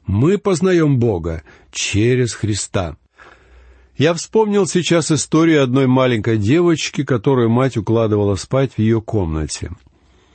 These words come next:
Когда мама собиралась уже уйти, девочка начала плакать.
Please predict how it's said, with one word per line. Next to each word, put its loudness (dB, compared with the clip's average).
Когда 0
мама 0
собиралась 0
уже 2
уйти, 0
девочка 0
начала 0
плакать. -4